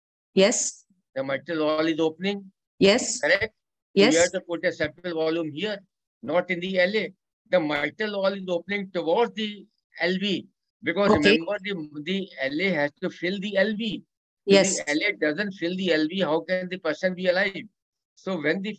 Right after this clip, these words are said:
Speaker 2: when it fills the L V, the, the mitral wall will open.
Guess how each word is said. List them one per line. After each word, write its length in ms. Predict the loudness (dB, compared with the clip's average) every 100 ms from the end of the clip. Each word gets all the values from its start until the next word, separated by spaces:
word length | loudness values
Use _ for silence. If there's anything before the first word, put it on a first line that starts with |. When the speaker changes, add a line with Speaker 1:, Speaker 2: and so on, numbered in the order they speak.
| -6
Speaker 2:
when 200 | -4 -2
it 140 | -4
fills 380 | -6 -4 -4 -4
the 240 | -10 -8 -2
L 160 | 0
V, 320 | 0 -2 -4 -4 _ _ _
the, 120 | -6 -6 -4
the 100 | -2
mitral 440 | 0 -2 -2 -2
wall 180 | 0 0
will 200 | 0 -2
open. 460 | -2 0 -4 -4